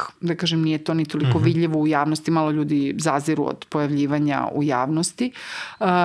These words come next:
Speaker 1: e, i tu se preduzima i mi smo uspostavili Nacionalni dan davanja,
Speaker 2: Mhm.
Speaker 1: e, pre nekoliko godina. Deveti oktobar, e, rođendan Mihajla Pupina, našeg istaknutog naučnika i filantropa, a, je uspostavljen kao Nacionalni dan davanja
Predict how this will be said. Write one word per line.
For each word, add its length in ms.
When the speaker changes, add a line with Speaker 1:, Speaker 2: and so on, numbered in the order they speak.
Speaker 1:
e, 240
i 240
tu 240
se 180
preduzima 500
i 40
mi 120
smo 140
uspostavili 480
Nacionalni 440
dan 240
davanja, 580
Speaker 2:
Mhm. 260
Speaker 1:
e, 40
pre 200
nekoliko 420
godina. 360
Deveti 460
oktobar, 640
e, 60
rođendan 600
Mihajla 440
Pupina, 480
našeg 380
istaknutog 680
naučnika 880
i 180
filantropa, 840
a, 220
je 220
uspostavljen 680
kao 200
Nacionalni 440
dan 280
davanja 600